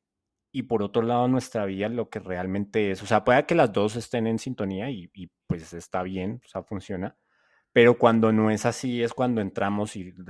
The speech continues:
y conectando con el tema como, como, como con una,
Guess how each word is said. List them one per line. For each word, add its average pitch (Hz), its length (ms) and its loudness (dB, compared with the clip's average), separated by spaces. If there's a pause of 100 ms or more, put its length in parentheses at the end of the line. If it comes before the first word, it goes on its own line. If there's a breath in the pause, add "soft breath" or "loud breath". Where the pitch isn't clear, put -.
(120)
y 104 100 -14
conectando 85 540 -14
con 98 140 -8
el 98 100 -8
tema 92 240 -8
como, 90 340 -10 (840)
como, 107 500 -2
como 101 240 -6
con 101 180 -4
una, 104 680 -4